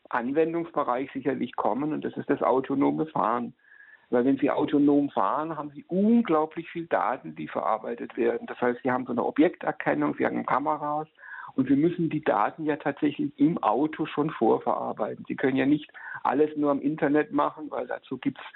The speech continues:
Verzögerungen oder Internet fällt mal aus, das wäre also nicht tragbar. Das heißt, Sie brauchen auch direkt im Automobil sogenannte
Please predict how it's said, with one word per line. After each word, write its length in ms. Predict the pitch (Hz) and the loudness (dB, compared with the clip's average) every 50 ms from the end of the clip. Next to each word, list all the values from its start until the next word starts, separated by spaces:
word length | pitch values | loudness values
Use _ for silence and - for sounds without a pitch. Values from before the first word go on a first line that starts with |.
| - - - - | -18 -20 -12 -6
Verzögerungen 840 | - - - - 143 143 156 160 175 165 160 175 170 165 170 160 | -4 -2 2 4 6 6 8 8 6 6 6 4 4 4 2 2
oder 200 | 127 - - - | 0 0 0 0
Internet 440 | - 143 160 - 170 156 165 160 160 | 2 2 2 4 4 4 4 2 2
fällt 220 | - 156 156 156 | 0 0 0 0
mal 160 | - 147 147 131 | -2 -2 0 0
aus, 280 | 135 151 156 165 160 - | 2 0 0 0 -4 -8
das 140 | - 131 - | -16 -14 -8
wäre 140 | - - - | -6 -4 -4
also 160 | - 123 127 | -4 -6 -10
nicht 160 | 123 123 - | -12 -12 -10
tragbar. 600 | - 110 104 110 127 - - - 147 147 151 143 - - - - - - | -6 -2 -2 -2 -2 -4 -6 -6 -4 -4 -6 -6 -10 -16 -20 -18 -10 -4
Das 80 | 120 131 | -2 0
heißt, 200 | 135 139 139 - | 2 0 0 0
Sie 80 | 151 | -2
brauchen 360 | 151 - 139 147 156 156 151 | 0 2 2 0 0 -2 -4
auch 180 | - 127 151 - | -4 -6 -6 -6
direkt 420 | - 147 143 131 143 156 160 160 | -8 -8 -2 0 0 0 0 -2
im 140 | - 143 135 | -6 -6 -2
Automobil 920 | 80 120 135 143 - - 151 147 151 147 143 - 127 123 131 143 147 151 - - - - - - _ _ - - | 0 0 0 0 0 0 0 0 2 0 0 2 4 4 6 6 4 2 -2 -8 -20 -20 -20 -20 _ _ -4 2
sogenannte 720 | - 143 143 139 - - 147 143 123 131 147 143 147 147 | 4 4 4 4 2 2 2 4 4 2 2 0 -2 -4